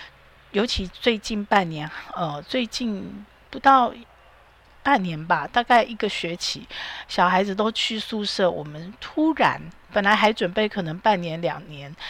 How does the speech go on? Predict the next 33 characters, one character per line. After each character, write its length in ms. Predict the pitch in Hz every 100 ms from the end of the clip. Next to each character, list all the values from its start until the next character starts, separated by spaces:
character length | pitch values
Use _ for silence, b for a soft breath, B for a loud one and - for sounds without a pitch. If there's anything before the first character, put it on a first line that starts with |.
| B
才 160 | - 170
会 100 | 226
进 200 | - 226
入 100 | 214
所 220 | 185 156
谓 100 | 180
的 100 | 180
空 240 | - 196 196
巢 280 | - 135
期， 360 | 151 - - 147 - B B B
孩 120 | 190
子 160 | 226
只 160 | 208 175
是 120 | 196
在 160 | 214 196
逐 160 | -
步 180 | 160 202
离 160 | 165 165
巢 260 | - 147
期， 240 | 156 - 139
突 220 | - - 285
然 180 | 208
我 80 | 185
们 100 | 156
就 140 | 156 190
瞬 320 | - 214 175
间 240 | 175 175
进 160 | 190 208
入 160 | 190
了 100 | 165
所 200 | 151 -
谓 160 | 185 180
的 240 | - 165